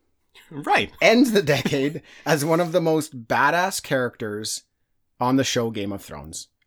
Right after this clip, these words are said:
Speaker 1: Unreal.
Speaker 2: My personal favorite. I mean, I don't know what I really need to say about it. I'm sure everybody has followed this storyline. If you haven't followed it, go ahead and watch Game of Thrones and you'll understand what I'm talking about.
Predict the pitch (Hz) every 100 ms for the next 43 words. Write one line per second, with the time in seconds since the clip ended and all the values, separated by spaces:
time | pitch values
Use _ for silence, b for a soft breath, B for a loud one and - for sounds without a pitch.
0 | _ _ 120 123 131 139 151 - 127 123
1 | 127 117 - 90 82 - - _ _ _
2 | _ _ _ _ - 123 135 135 127 _
3 | 135 143 147 143 135 131 135 135 123 104
4 | - 110 139 170 180 220 - - 120 -
5 | 123 120 120 123 120 117 123 101 113 -
6 | - 107 120 117 113 104 - 120 139 151
7 | 180 190 143 98 - 110 117 123 - 117
8 | 139 175 220 - b b b - 107 120
9 | 127 113 135 127 107 87 87 120 - 120
10 | 123 117 - 117 135 185 214 - - 110
11 | 110 - 110 110 - 107 107 101 - 107
12 | 117 156 160 175 214 -